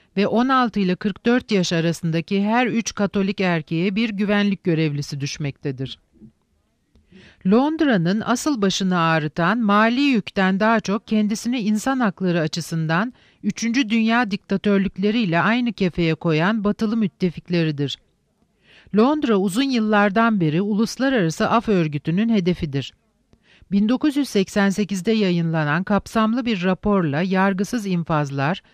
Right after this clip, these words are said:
ağır bir dille eleştirilmiş ve ihbarcıların tek delil olarak kullandığı mahkemeler hukuka aykırı ilan edilmiştir.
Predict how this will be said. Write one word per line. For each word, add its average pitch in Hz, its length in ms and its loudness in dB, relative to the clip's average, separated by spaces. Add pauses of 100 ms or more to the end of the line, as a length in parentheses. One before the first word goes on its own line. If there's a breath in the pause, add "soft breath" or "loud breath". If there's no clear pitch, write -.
(220 soft breath)
ağır 214 380 2
bir 202 220 -2
dille 202 400 0
eleştirilmiş 160 880 0 (360 soft breath)
ve 185 100 2
ihbarcıların 220 840 0
tek - 320 -2
delil 208 240 2
olarak 170 420 0
kullandığı 165 640 0
mahkemeler 175 760 0
hukuka 220 500 -2
aykırı 202 400 0
ilan 147 440 0
edilmiştir. 135 720 -6